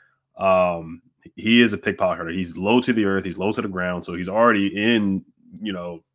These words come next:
he's low to the earth, so he can just easily pluck the ball out. That's what he does. Him and Sato, they did pick up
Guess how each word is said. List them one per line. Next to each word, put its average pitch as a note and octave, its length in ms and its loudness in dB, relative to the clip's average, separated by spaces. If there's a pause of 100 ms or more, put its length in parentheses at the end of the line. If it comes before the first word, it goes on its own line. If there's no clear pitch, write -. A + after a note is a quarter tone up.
(320)
he's G2 280 -12
low A2+ 160 2
to G#2 80 -10
the G2 60 -2
earth, G2+ 160 -2
so G2+ 80 -4
he G#2 120 -2
can G#2+ 120 -2
just F#2+ 180 -6
easily G2 320 -2 (120)
pluck - 220 -2
the F#2 80 -6
ball F#2 320 -2
out. F2+ 80 -4
That's G2 140 -4
what F#2+ 100 -8
he F2+ 60 -8
does. G2 240 -2 (360)
Him D3 160 4
and C#3+ 120 2
Sato, G#2 600 4
they G2+ 120 0
did G#2 300 0
pick G#2 140 -2
up F#2+ 140 -4